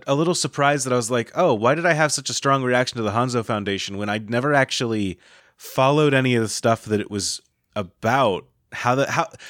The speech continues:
to the point that I was like, How did I know about this if <laughs> it's not actually in the show. And fandom's weird, I guess, is really where I can land on.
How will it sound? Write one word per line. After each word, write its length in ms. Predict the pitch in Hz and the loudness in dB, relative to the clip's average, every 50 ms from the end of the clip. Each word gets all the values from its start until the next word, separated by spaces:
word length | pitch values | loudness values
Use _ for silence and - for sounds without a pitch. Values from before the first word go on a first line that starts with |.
| 120 - _ - | -20 -20 _ -10
to 100 | 117 - | -4 -2
the 80 | 143 135 | -2 0
point 140 | 139 170 156 | 0 0 0
that 60 | 151 | 0
I 40 | 147 | -2
was 100 | 143 131 | 0 -2
like, 120 | 143 113 | -4 -4
How 120 | 104 101 139 | -2 -2 -2
did 120 | 160 190 | -2 0
I 60 | 202 175 | -2 -2
know 340 | 131 113 101 101 123 180 | -2 -2 0 0 2 2
about 360 | 185 - - 87 80 76 - - | 0 0 -2 -4 -4 -6 -8 -12
this 340 | 78 62 - - - - - - | -12 -6 -4 -4 -4 -4 -2 0
if 260 | 110 101 90 - - 453 - - | 0 0 0 2 0 0 0 0
<laughs> 100 | - _ _ _ _ _ _ _ _ | -6 _ _ _ _ _ _ _ _
it's 200 | 110 101 - - | -4 -4 -2 -2
not 220 | 101 110 113 127 | 2 2 4 4
actually 300 | 135 127 - - 127 120 | 4 2 2 2 2 2
in 120 | 117 113 104 | 0 0 -2
the 80 | 101 | -2
show. 540 | - - - - 127 127 113 92 85 80 80 _ _ - - | -2 -2 0 2 4 4 4 2 0 -4 -8 _ _ -10 -8
And 220 | 107 98 92 - | -8 -8 -8 -10
fandom's 520 | - - - 131 160 190 190 202 185 143 131 | -6 0 2 2 4 4 2 2 2 0 0
weird, 280 | 147 170 160 123 98 | 2 2 4 4 4
I 80 | 95 90 | 2 2
guess, 380 | 85 90 80 71 - - - - | 0 -2 -2 -2 -4 -6 -8 -6
is 180 | - 107 95 98 | -6 -6 -4 -2
really 180 | 110 110 113 117 | -2 -2 0 0
where 140 | 113 110 | 0 2
I 100 | 110 110 | 2 0
can 140 | 104 107 104 | 0 -2 -4
land 300 | 101 104 104 107 101 90 | -4 -4 -4 -4 -4 -4
on. 200 | 85 80 82 - | -4 -6 -6 -8